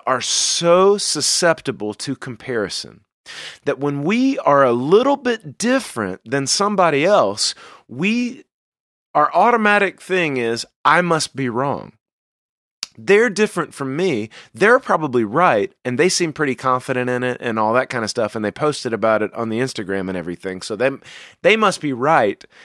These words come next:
which means that since I'm different, I must somehow, obviously, be wrong." Well, you may not be wrong at all. You may be different. Different is not necessarily wrong, and that's an important question, and we need to get good at the discernment of,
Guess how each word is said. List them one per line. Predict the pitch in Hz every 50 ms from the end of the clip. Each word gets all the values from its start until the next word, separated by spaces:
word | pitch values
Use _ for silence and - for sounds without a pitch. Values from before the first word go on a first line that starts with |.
| - _ _
which | - 139 143 - -
means | 151 147 143 127
that | 120 127 - -
since | - 180 170 151 - -
I'm | - 165 185 175 156
different, | 113 160 190 190 - - 131 117 113 - _ _ -
I | - 147 180
must | 180 170 165 151 - - - - - _ _ _ _ _ _ _ _ _ _
somehow, | - - - - 202 208 202 165 139 117 113 110 113 113 - _ _ _ _ _ -
obviously, | 135 160 156 127 127 110 92 - - 95 87 95 101 - -
be | 107 127 117
wrong." | 101 110 110 135 147 117 78 - - - _ _ _ _ _ _ _ _ _ _ _ _ _ _ _ _ _ _ -
Well, | 120 131
you | 151
may | 190 254
not | 330 359 - 120
be | 113
wrong | 107 104 113 113 107 104 101
at | 95
all. | 113 165 185 156 - - - - _ _ _ _
You | - 113
may | 123 123
be | 107 101 95
different. | 147 160 175 - - 69 - - _ _ _ _ _ _ _ _ _ _ _ _ _ _ - - _ -
Different | 123 185 226 269 - - - 180 156 139 -
is | - 127 120 117
not | 143 151 151 160 151 -
necessarily | 143 143 135 - 131 120 - - - 147 143 139 131 117 110 104
wrong, | 101 113 120 110 95 87 82 76 -
and | 110 139
that's | 180 214 - -
an | 202
important | 202 160 131 - - - - - 160 196 214 202 185 - -
question, | - - 143 143 135 - - - 101 95
and | 95 107
we | 147 196
need | 233 262 233
to | 214 190
get | 131 135 156 131 107 117 104
good | - 123 156 170 165 143 131 113
at | - - -
the | - 113
discernment | 107 107 - - - - 165 185 180 160 123 101 95 95 92 -
of, | - 110 113 107 98 95 101 95 -